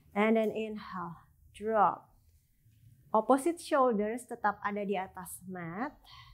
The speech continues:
ya. Jadi kalau kamu drop ke kiri, kamu rasakan badan sebelah kananmu memanjang. Dari belakang,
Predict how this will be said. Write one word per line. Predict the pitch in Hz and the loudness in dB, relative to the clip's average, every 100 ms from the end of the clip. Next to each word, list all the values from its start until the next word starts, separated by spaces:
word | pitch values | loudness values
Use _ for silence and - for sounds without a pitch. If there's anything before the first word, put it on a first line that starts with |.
| - | -12
ya. | 214 185 185 233 339 - _ _ _ - | -6 -4 -2 -4 -6 -14 _ _ _ -2
Jadi | 220 254 | 0 4
kalau | 247 226 | 2 2
kamu | 233 254 302 311 311 _ _ - _ - - - _ _ | -4 -8 -8 -8 -10 _ _ -20 _ -20 -20 -20 _ _
drop | 180 196 262 262 - | -6 4 4 4 0
ke | 294 | -6
kiri, | - 359 294 220 254 | -2 0 2 0 -2
kamu | 262 262 285 | -6 -8 -6
rasakan | 269 262 269 - 285 302 240 | -6 -8 -12 -10 -10 -4 2
badan | 233 233 247 247 | 2 2 -2 -8
sebelah | - 247 247 | 0 0 0
kananmu | 262 262 277 302 285 240 | -6 -8 -8 -4 -2 0
memanjang. | 220 202 175 143 _ _ _ _ - - - _ | 0 0 -2 -8 _ _ _ _ -20 -20 -20 _
Dari | 202 214 | 4 6
belakang, | 208 220 - 190 180 226 359 | 6 6 4 -2 -2 -4 -6